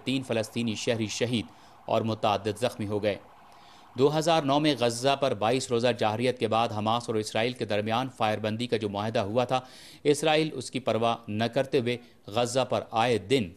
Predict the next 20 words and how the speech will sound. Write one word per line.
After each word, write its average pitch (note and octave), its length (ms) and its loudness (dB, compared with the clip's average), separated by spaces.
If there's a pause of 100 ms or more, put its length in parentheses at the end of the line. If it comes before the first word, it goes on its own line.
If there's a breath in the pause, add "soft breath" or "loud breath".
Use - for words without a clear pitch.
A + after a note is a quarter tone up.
(300)
حملے A2+ 220 0
کرتا G#2 300 -4
رہتا G2+ 320 -2
ہے۔ G#2 120 -4 (500 loud breath)
اس D3 160 2
درمیان D#3+ 320 4
صہیونی E3 420 4
حکومت D3 380 0
نے D3 80 0
دعویٰ B2 260 2 (100)
کیا C#3 140 2
ہے C#3+ 120 4
کہ C#3 120 -2
غزہ A#2 280 0
پر B2+ 200 2
یہ A#2+ 140 0
حملے B2 240 0
جنوبی A#2 380 0
اسرائیل A2+ 360 0
میں G2+ 120 -2